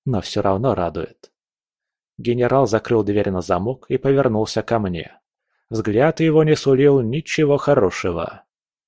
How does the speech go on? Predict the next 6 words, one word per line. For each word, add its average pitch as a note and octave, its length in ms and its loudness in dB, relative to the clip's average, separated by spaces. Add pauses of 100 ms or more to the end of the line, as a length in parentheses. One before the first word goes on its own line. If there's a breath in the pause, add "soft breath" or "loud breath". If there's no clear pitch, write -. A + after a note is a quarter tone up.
(480)
"Садись, G#2+ 640 2
Григорий, G2 840 0
нам G2+ 340 -2
предстоит A2 540 2
серьёзный G#2 640 2
разговор". G2 800 2